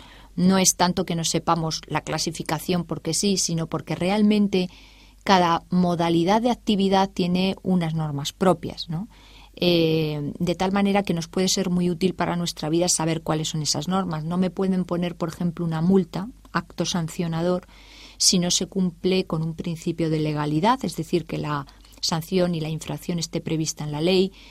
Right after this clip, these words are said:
si no se cumple un principio de tipicidad, es decir, que tiene que estar muy bien definidos los elementos de la sanción y de la infracción en la ley y de su correspondencia, el principio de non bis in idem, el principio de, de,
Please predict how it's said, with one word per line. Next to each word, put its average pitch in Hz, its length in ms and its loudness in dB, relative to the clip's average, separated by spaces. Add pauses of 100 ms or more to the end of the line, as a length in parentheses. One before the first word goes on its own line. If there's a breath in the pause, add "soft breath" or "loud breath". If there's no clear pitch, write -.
si - 180 -4
no 170 80 -4
se 170 160 -4
cumple 180 340 -2
un 165 120 -4
principio 170 520 -2
de 165 120 0
tipicidad, 175 1000 0
es 160 120 -4
decir, 160 260 -4
que 160 140 -6
tiene 170 180 -4
que 165 80 -6
estar - 240 -6
muy 165 180 0
bien 165 220 -2
definidos 160 560 -2
los 156 220 -6
elementos 156 460 -4
de 165 80 -4
la 151 100 -4
sanción 160 480 -4
y 160 40 -4
de 160 80 -4
la 160 60 -4
infracción 156 480 -6
en 151 100 -6
la 147 120 -6
ley 220 240 2
y 202 60 -4
de 165 100 -4
su 160 160 -6
correspondencia, 180 1040 -2 (580 loud breath)
el 180 160 2
principio 175 540 0
de 170 140 0
non 165 240 -2
bis 160 240 -2
in 160 120 0
idem, 196 380 4
el 160 140 -2
principio 160 680 -2 (400 soft breath)
de, 160 500 0
de, 156 680 -2